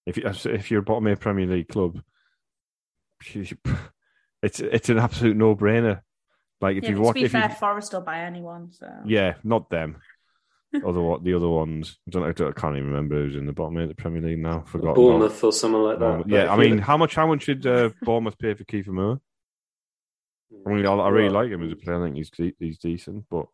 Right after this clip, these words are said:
Speaker 1: I don't know how much to pay for him from Cardiff. And I, he, he nearly went to Wolves, didn't he? And then he had a bit of, he only, I think he only scored one or two goals for, for Cardiff for a little while, and then, um, and then I think Bournemouth took him.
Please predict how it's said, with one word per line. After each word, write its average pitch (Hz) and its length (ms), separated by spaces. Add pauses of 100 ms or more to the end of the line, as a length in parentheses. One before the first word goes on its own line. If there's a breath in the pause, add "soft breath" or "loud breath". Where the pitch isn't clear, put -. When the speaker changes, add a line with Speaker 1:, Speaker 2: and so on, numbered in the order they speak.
Speaker 1:
I 90 80
don't 90 140
know 90 60
how 92 120
much 90 200
to - 60
pay 87 220
for 80 180
him 85 140
from 80 200
Cardiff. 87 440
And 85 100
I, 82 200
he, 90 220
he 98 100
nearly 92 220
went 90 140
to 73 60
Wolves, 92 340
didn't 101 200
he? 95 120
And 87 120
then 90 220 (800 soft breath)
he 95 60
had 90 100
a 90 80
bit 90 220
of, 90 100
he 95 180
only, 95 180
I 87 40
think 101 160
he 87 60
only 95 140
scored 113 280
one 101 120
or 87 40
two 87 260
goals 101 300
for, 101 240 (300)
for - 120
Cardiff 85 420
for 87 120
a 80 60
little 92 240
while, 80 320
and 80 160
then, 80 260
um, 80 360 (1200)
and 85 160
then 80 220
I 82 80
think 85 240
Bournemouth 80 380
took - 180
him. 101 240